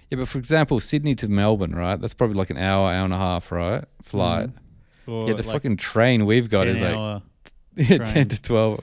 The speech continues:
Speaker 2: But we
Speaker 1: ten
Speaker 2: don't
Speaker 1: hour
Speaker 2: have
Speaker 1: train.
Speaker 2: high speed rail, and in the
Speaker 1: Yeah, I know.
Speaker 2: news report that I saw, they showed, like, the trains with the big long noses, so I'm assuming they're fast
Speaker 1: <laughs>
Speaker 2: ones.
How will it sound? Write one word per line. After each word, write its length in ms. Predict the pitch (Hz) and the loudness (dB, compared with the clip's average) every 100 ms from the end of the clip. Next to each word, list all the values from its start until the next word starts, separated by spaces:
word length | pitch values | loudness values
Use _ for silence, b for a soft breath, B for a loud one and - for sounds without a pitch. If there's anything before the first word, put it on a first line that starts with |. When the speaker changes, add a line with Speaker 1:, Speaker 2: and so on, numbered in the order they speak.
| - | -6
Speaker 2:
But 60 | 135 | 0
we 60 | 135 | 2
Speaker 1:
ten 60 | 165 | 4
Speaker 2:
don't 80 | 185 | 4
Speaker 1:
hour 60 | |
Speaker 2:
have 120 | 175 156 | 2 2
Speaker 1:
train. 120 | - | 2
Speaker 2:
high 160 | 131 | 2
speed 380 | 117 - 127 117 | 0 -2 -6 -4
rail, 260 | 110 113 110 | -4 -4 -4
and 240 | 120 127 | -6 -6
in 160 | 147 151 | -4 -4
the 320 | 143 131 123 - | -2 -2 -6 -6
Speaker 1:
Yeah, 220 | 113 104 92 | 2 4 4
I 80 | |
know. 100 | 90 | 4
Speaker 2:
news 120 | 82 80 | 4 2
report 340 | 151 151 147 | 0 2 2
that 100 | 135 | 2
I 140 | 127 113 | 0 -2
saw, 320 | - 131 120 | -4 -4 -2
they 160 | 107 | -4
showed, 320 | 107 - 123 120 | -6 -4 -4 -4
like, 240 | 117 110 - - | -6 -8 -10 -10
the 380 | 117 110 107 98 | -2 0 0 -2
trains 380 | - 117 110 107 | -6 -6 -4 -6
with 120 | 104 | -12
the 60 | 104 | -12
big 200 | - 113 | -8 -8
long 260 | 107 104 104 | -6 -8 -6
noses, 400 | 101 101 110 123 | -6 -8 -8 -10
so 140 | 120 | -10
I'm 140 | 107 101 | -10 -8
assuming 600 | - - 110 117 - 131 | -10 -8 -8 -6 -4 -4
they're 120 | 110 | -6
fast 520 | - - 107 104 - - | -10 -10 -6 -4 -2 -2
Speaker 1:
<laughs> 40 | |
Speaker 2:
ones. 280 | 120 147 | -2 -4